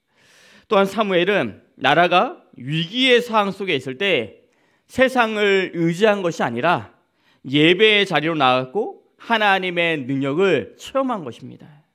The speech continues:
사무엘상 칠 장, 칠 장 말씀을 보면 우리가 잘 알고 있는 미스바 운동이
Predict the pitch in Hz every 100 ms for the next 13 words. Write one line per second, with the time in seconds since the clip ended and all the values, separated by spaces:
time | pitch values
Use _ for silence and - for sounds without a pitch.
0 | _ _ _ _ _ _ _ - 226 214
1 | 202 190 202 220 - - - 254 - 240
2 | 240 208 - _ - 277 247 247 208 170
3 | 151 175 165 135 135 185 123 95 _ _
4 | _ _ _ - 135 160 165 160 127 160
5 | 170 170 175 202 120 - _ _ 139 151
6 | - 277 254 226 202 185 - 139 139 143
7 | 190 320